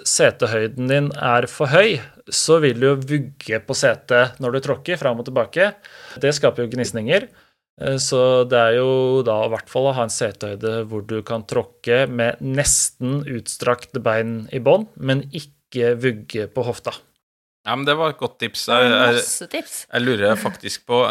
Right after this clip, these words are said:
Speaker 2: det har jeg tenkt på, det er å ta en tur innom min lokale sykkelbutikk, Bull Ski og Kajak, og faktisk få dem til å stille inn den, eh, sykkelen til min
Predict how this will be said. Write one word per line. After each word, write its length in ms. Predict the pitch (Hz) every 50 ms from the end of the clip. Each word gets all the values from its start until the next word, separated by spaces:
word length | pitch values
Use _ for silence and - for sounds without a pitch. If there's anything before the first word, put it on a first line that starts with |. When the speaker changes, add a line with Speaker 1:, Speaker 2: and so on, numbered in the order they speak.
| 110 90
Speaker 2:
det 160 | 82 107 113
har 160 | 123 123 107
jeg 160 | 98 104 -
tenkt 240 | - 120 123 131 _
på, 160 | - 147 131
det 160 | 117 117 120 120
er 160 | 120 120 113
å 160 | 113 117 117
ta 240 | 113 - - 113 113
en 240 | 113 117 113 113 113
tur 200 | 113 - 123 120
innom 240 | 117 117 113 101 95
min 240 | 98 104 107 110 110 110 107
lokale 480 | 113 113 _ _ 110 92 87 82 92 101 -
sykkelbutikk, 960 | - 101 _ - 104 98 95 92 95 95 92 90 95 - - 107 _ - 107
Bull 160 | 107 101 98
Ski 160 | - - 107
og 60 | 101 -
Kajak, 320 | 107 92 87 92 - -
og 380 | 113 113 110 104 104 101 - - _ _ _ _ _ _ _
faktisk 440 | - 117 - - - 107 98 - -
få 140 | - - 110 92
dem 120 | 90 92 92
til 140 | - 110 104
å 180 | - - 113
stille 360 | 107 - - 113 101 98 90 87
inn 140 | 90 90 92
den, 160 | 92 92 92 92 92
eh, 360 | 92 92 92 92 95 98 92 95 95 90
sykkelen 840 | 92 - - 104 - _ - 98 98 98 98 98 98 90 - - -
til 180 | - 120 113
min 540 | 117 120 120 113 113 120 117 117 123 123